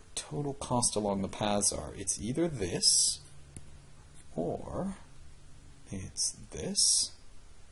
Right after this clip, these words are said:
or else, in the top case,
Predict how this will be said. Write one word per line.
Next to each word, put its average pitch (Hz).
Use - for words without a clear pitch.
or 95
else, 151
in 95
the 92
top -
case, -